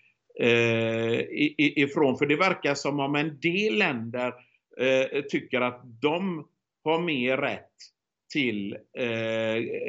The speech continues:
eh, affärsrelationer med an-, med vissa andra länder. Och, men,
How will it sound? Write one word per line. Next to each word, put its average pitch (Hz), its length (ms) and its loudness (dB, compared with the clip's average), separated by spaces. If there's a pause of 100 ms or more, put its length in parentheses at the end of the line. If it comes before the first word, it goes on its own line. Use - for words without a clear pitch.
(540)
eh, 135 380 2
affärsrelationer 104 1400 -2 (500)
med 110 540 0
an-, 123 280 -2 (540)
med 127 140 2
vissa 131 340 -2
andra 113 300 -2
länder. 107 480 -2
Och, 127 340 -4 (240)
men, 127 440 0